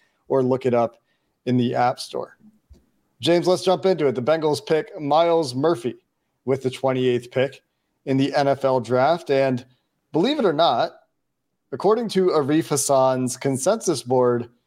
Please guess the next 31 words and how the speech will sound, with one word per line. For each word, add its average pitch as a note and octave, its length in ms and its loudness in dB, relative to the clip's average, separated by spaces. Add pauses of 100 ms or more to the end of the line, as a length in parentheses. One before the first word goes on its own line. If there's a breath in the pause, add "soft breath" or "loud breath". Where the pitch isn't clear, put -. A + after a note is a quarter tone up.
(340)
they E3+ 200 2
get A3+ 260 -2
the C#3+ 160 -2
biggest G3 840 -4
steal C#3 840 -2 (600)
of E3 160 2
the D#3+ 100 2
first F3+ 420 0
round. D#3+ 440 0 (260)
According F3+ 420 2
to F3+ 80 2
consensus, E3 760 -2
according C#3+ 300 -2
to C#3+ 120 0
all C#3 260 2
the F3 100 0
boards D3+ 340 0
that C3 100 0
Arif C3 240 0
Hassan C#3+ 280 0
tracks C#3+ 400 0
and B2 100 -2
puts C#3+ 200 -2
together C3 400 0
and A#2+ 160 -2
get B2+ 160 -2
the B2 80 -6
consensus C3 580 -4
rankings B2 420 -2
of A2 80 -8
guys, A#2 440 0